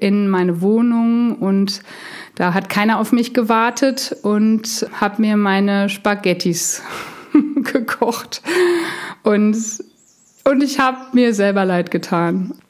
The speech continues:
Ja. Und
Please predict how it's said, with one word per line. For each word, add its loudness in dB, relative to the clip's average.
Ja. 2
Und 2